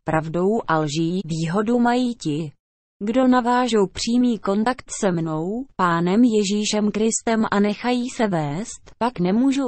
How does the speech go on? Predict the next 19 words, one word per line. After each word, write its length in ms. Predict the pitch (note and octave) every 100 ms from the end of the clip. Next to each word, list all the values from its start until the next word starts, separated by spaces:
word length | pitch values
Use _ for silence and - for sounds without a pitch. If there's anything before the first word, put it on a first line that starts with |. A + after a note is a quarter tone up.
| B3
udělat 480 | G3+ A3+ A3+ A3 G#3+
nic, 280 | G#3+ E3 - - -
co 140 | G3+
by 160 | F#3+ F#3+
bylo 300 | A#3 B3 B3
v 60 |
rozporu 460 | A#3 A#3 - B3 A#3 G3+
s 40 | F#3
mým 260 | F3+ D#3 D3+
plánem 640 | D#3+ D3 D3 D3 D3 E3+ A3
pro 160 | B3
každou 520 | B3 A#3 F3 F3 F#3+
jednotlivou 840 | B3+ A#3+ G#3 A3+ A3+ A3+ G#3+ A#3 A3+
duši 360 | G3+ C4 - D#4
i 100 | -
pro 180 | G#3 F3+
lidstvo 440 | A3+ C4+ - - D4
jako 360 | B3+ A#3+ B3+
celek. 440 | - B3 A3+ D#3